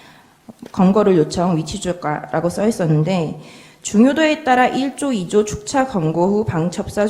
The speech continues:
구금 시설의 감금 조사를 했는데 그럼 일 조, 이 조 축차 검거라고 했는데 일 조와 이 조가 누군지는 기억하십니까?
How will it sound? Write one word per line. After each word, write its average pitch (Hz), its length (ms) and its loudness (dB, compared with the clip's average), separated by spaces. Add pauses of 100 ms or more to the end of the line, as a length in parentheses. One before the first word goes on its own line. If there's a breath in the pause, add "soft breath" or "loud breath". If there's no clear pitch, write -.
구금 180 260 -4
시설의 196 260 -4
감금 165 260 -4
조사를 180 220 -4
했는데 151 200 -2
그럼 170 240 -6 (120)
일 330 280 -2
조, 330 160 -2
이 180 160 -4
조 220 100 -2
축차 - 340 -4
검거라고 175 520 4
했는데 180 200 -6
일 294 140 -4
조와 311 180 0
이 160 120 -2
조가 196 180 0
누군지는 196 400 -4
기억하십니까? 214 800 -6